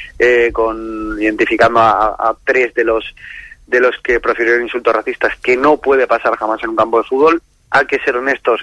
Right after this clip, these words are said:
y yo creo que no solo fueron tres, fue alguno más, pero bajo ningún concepto, eh, fue una mayoría, eh,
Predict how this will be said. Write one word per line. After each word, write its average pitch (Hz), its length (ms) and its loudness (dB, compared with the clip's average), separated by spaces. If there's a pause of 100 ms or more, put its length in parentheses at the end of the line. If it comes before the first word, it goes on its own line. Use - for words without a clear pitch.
(120)
y 123 100 -14
yo 123 140 2
creo 113 160 0
que 107 80 -4
no 107 100 -4
solo 104 200 2
fueron 98 240 -4
tres, 139 200 0
fue 110 120 2
alguno 110 220 2
más, 117 180 0
pero 107 300 0
bajo 123 320 0
ningún 143 340 0
concepto, 123 640 0 (640)
eh, 117 380 2 (100)
fue 139 100 0
una 135 140 0
mayoría, 123 560 2 (100)
eh, 101 600 -2